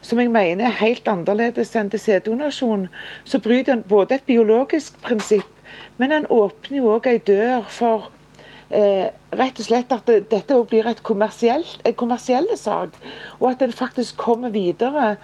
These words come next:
eh, i denne galeien, som jeg tenker også er et, en diskusjon vi må se fremover på, og ikke bare tenke at dette gjelder retten til å få barn, men det,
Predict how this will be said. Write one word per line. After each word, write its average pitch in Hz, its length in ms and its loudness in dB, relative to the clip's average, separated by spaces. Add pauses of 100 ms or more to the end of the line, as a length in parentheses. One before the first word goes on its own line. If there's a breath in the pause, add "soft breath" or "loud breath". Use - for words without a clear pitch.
(280 loud breath)
eh, 226 260 2
i 240 120 0
denne 202 280 0
galeien, 240 600 0
som 240 220 -2
jeg 226 180 -2
tenker 220 440 0
også 233 220 2
er 240 100 2
et, 254 140 -8 (300 loud breath)
en 226 120 0
diskusjon 277 640 0
vi 269 80 -2
må 247 160 -2
se 269 160 -4
fremover 277 600 -2
på, 208 320 0 (300 loud breath)
og 240 80 0
ikke 262 220 -4
bare 208 300 2
tenke 208 320 -2
at 240 100 -2
dette 220 420 -4
gjelder 214 440 2 (320 loud breath)
retten 208 580 -2
til 214 140 0
å 214 120 2
få 214 180 -2
barn, 320 300 -2
men 262 140 -2
det, 247 200 0